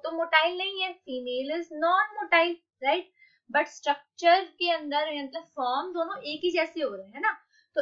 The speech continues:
इसीलिए जो यहाँ पे हमारे पास reproduction हुआ वो हमारे पास क्या बोलते हैं इसको हम, कि physiologically अनआइसोगैमस है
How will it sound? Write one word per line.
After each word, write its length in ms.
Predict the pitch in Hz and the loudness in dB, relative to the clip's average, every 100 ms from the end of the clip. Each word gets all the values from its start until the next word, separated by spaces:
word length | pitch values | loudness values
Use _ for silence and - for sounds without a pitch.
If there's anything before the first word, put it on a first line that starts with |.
| - 320 | -2 -8
इसीलिए 600 | - 381 453 349 302 320 | -6 -4 -2 -4 -2 -2
जो 100 | 349 | -2
यहाँ 380 | 320 269 262 269 381 | 0 2 4 2 0
पे 60 | |
हमारे 440 | 403 392 311 269 262 - | -8 -2 2 4 2 2
पास 300 | 262 262 - 294 | 2 0 -4 -8
reproduction 920 | 302 262 269 - 269 233 - 269 277 | -6 -6 -10 -4 -2 -2 -4 -8 -6
हुआ 360 | 269 214 - 330 302 | -6 -2 -2 -2 -4
वो 160 | 294 339 | -4 -2
हमारे 300 | 311 254 226 220 | -2 -2 -2 -4
पास 200 | 254 - | -12 -10
क्या 140 | 269 262 | -2 0
बोलते 340 | 262 220 208 | 0 -4 -6
हैं 60 | 226 | -12
इसको 200 | 233 226 | -12 -8
हम, 180 | 220 277 - _ _ _ | -6 -6 -8 _ _ _
कि 60 | 320 | -14
physiologically 1500 | - 302 277 247 247 330 415 381 330 339 349 359 339 349 392 453 _ - _ - - | -10 -6 -4 -6 -4 -2 2 2 2 0 0 4 4 4 0 -6 _ -20 _ -10 -6
अनआइसोगैमस 960 | 254 220 196 - 226 262 269 277 311 | -2 -2 -4 -10 -2 2 2 0 -2
है 120 | 330 | 0